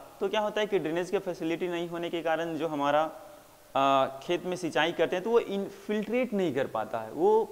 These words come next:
पानी नीचे नहीं जा पाता है। तो पानी नीचे नहीं जा पाता है तो पानी ऊपर ही रहता है। तो पानी क्या होता है कि धीरे धीरे क्या होता है कि वो evaporate होकर के उड़ जाता है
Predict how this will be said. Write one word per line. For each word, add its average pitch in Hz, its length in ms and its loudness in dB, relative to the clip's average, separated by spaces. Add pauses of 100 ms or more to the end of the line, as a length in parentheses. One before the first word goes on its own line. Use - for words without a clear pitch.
(140)
पानी 185 220 0
नीचे 185 320 -2
नहीं 180 180 2
जा 123 120 2
पाता 110 280 -2
है। 110 120 -14 (360)
तो 190 80 0
पानी 175 260 0
नीचे 190 300 -2
नहीं 202 160 -2
जा 196 100 2
पाता 185 240 2
है 185 40 -2
तो - 80 -8
पानी 175 220 0
ऊपर 185 300 2
ही 196 100 2
रहता 185 280 0
है। 185 100 -8
तो 208 120 -4
पानी 202 340 0
क्या 226 120 -2
होता 208 200 -2
है 208 60 0
कि 208 140 -4
धीरे 175 260 0
धीरे 185 240 0
क्या 185 120 -2
होता 170 220 -4
है 170 80 -2
कि 170 160 -6
वो 220 160 2
evaporate 170 560 -2
होकर 160 220 0
के 175 100 -4
उड़ 190 180 2
जाता 180 340 0
है 170 300 0